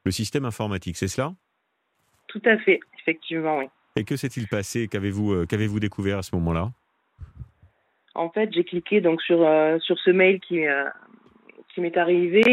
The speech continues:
Speaker 2: et, euh, au moment où j'ai cliqué, j'ai pensé que c'était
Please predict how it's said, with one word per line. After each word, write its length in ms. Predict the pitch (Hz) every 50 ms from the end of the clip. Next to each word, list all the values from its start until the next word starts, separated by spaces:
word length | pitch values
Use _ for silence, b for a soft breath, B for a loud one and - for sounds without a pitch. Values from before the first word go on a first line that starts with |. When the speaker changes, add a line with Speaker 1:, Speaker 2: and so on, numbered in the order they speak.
| 247 226 -
Speaker 2:
et, 320 | - 185 190 196 208 208 - 185
euh, 140 | 170 160
au 160 | 156 156 156 165
moment 300 | 180 190 202 208 208 202
où 60 | 190
j'ai 120 | 175 185
cliqué, 440 | 180 - 190 180 - - 214 214 208
j'ai 120 | - 180
pensé 460 | 180 - 214 214 214 214 - 226 220 220
que 440 | - 190 170 160 151 147 147 151 - -
c'était 500 | 175 165 _ _ - 165 160 156 151